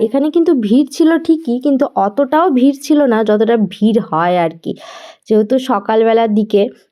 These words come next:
তো সেই জন্য ভিড় ছিল না। আর এখানে দেখো সবাই, এখানে একটা নলের মতো করা আছে,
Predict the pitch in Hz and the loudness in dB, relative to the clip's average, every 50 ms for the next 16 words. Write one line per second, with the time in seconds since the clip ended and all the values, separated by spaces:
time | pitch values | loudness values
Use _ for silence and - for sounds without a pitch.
0 | _ _ - 208 208 - 220 208 202 202 226 233 240 247 247 - 190 196 208 202 | _ _ -2 -2 0 2 2 2 2 2 2 2 2 2 0 0 0 0 0 -2
1 | - - 208 202 190 190 190 185 180 - - 208 208 208 214 208 226 262 269 302 | -2 -2 0 0 0 0 -2 -2 -4 -4 -2 0 2 2 0 0 0 0 0 2
2 | 302 302 294 - 214 233 226 - 214 202 208 214 226 226 - 214 208 233 220 214 | 0 0 0 0 -2 -2 0 0 0 0 2 2 2 0 0 -2 -2 0 0 0
3 | 226 214 220 - 240 233 226 208 202 196 196 214 226 240 233 226 214 240 240 247 | 0 0 -2 -2 0 2 2 2 2 2 2 2 2 2 0 0 0 -2 -2 -2
4 | 226 202 196 214 214 208 202 202 208 - | -2 0 0 0 0 0 -2 -2 -2 -2